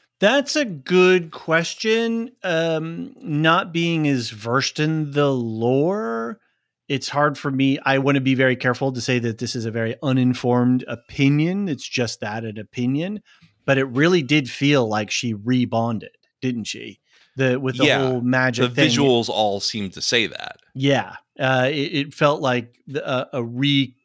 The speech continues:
Speaker 1: a re-reconnection. Uh, so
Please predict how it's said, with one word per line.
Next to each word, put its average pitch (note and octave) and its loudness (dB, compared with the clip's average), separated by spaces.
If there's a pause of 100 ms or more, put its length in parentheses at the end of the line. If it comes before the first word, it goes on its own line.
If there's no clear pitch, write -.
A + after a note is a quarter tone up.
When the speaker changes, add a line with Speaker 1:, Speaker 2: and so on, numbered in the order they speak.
(140)
Speaker 1:
a C#3+ -6
re-reconnection. B2 -2 (120)
Uh, A#2 -8
so A#2 0